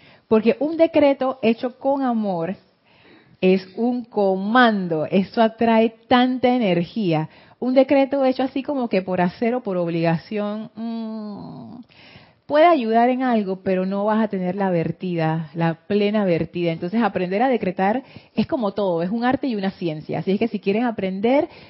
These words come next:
los invitamos a venir. El primer sa-, van a ser tres sábados consecutivos y el primer, la primera entrega va a ser el sábado ocho de junio, de tres a cuatro. Gracias, Gaby, por el... Por, eh,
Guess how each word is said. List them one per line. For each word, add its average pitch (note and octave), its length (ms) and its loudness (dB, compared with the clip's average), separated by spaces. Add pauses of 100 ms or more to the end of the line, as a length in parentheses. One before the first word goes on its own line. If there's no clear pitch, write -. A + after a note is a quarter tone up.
los G3 140 -2
invitamos G3 500 0
a G#3 80 0
venir. G#3+ 600 -2
El F3+ 240 2
primer G3 400 0
sa-, A3+ 160 -2
van G3+ 180 0
a A#3+ 60 0
ser A3+ 140 -2
tres B3 200 -2
sábados B3 300 0
consecutivos A#3 720 -6
y A3 120 0
el F3 120 2
primer, G3+ 720 0
la F#3 120 -4
primera F#3 300 -2
entrega G#3+ 340 0
va F3+ 60 4
a F#3 120 -2
ser G3 260 -2
el F3 140 -6
sábado F3+ 520 -4 (400)
ocho A#3 440 0
de F3 200 0
junio, D#3+ 840 -8
de D#3+ 180 -4
tres E3+ 240 -2
a E3 100 -4
cuatro. - 500 -10 (840)
Gracias, F#3 380 2
Gaby, F#3 220 2
por E3 180 -6
el... D3+ 240 -6 (540)
Por, F3 180 -2
eh, E3 220 -6